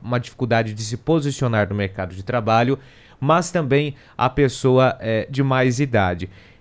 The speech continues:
E é interessante como algumas empresas, ou até mesmo pessoas físicas, elas preferem a pessoa de idade porque a idade ela está muito atrelada à experiência e à confiabilidade. Então,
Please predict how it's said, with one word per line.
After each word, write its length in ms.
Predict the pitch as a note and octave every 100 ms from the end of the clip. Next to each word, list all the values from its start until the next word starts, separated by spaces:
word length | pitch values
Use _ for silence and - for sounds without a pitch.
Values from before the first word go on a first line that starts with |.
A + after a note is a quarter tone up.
| _
E 60 | C4+
é 60 |
interessante 520 | C#4 B3 F#3+ C#3 F#3+ -
como 220 | G3 F#3+
algumas 880 | D#3 B2+ G3+ G#3 E3+ C3+ B2 G#2
empresas, 920 | A#2+ A2 - C#3 D#3+ C3 G#2 F#2 F#2+ - -
ou 140 | D3+
até 200 | C3+ B2+
mesmo 460 | A#2+ B2 A2+ A2 F#2+ - _ _ _ _ _ -
pessoas 400 | - G#2 A2+ G#2+
físicas, 480 | - D#3+ C#3+ C3 B2 -
elas 240 | E3 F#3
preferem 640 | - G3 - - G3+ F#3+ C#3+
a 60 |
pessoa 440 | B2 B2 - A2 F#2+
de 120 | F#2+
idade 420 | F2+ C3 D3+ B2+
porque 460 | - C#3+ - F3+ F3+ - - - - _
a 140 | - A3
idade 380 | E3 D3+ E3
ela 100 | F3+
está 220 | E3+ F3 D#3+
muito 220 | F3 E3+
atrelada 480 | E3+ E3 C#3 C3+ B2+
à 20 |
experiência 840 | B2+ - B2+ A#2+ D3 G3 - F#3
e 100 | C#3+
à 80 | D#3
confiabilidade. 1300 | D3 - G#3+ G#3 G3 E3 F3+ E3+ B2 G2+ F#2 F2 F#2+ - - - _ -
Então, 300 | B2 F3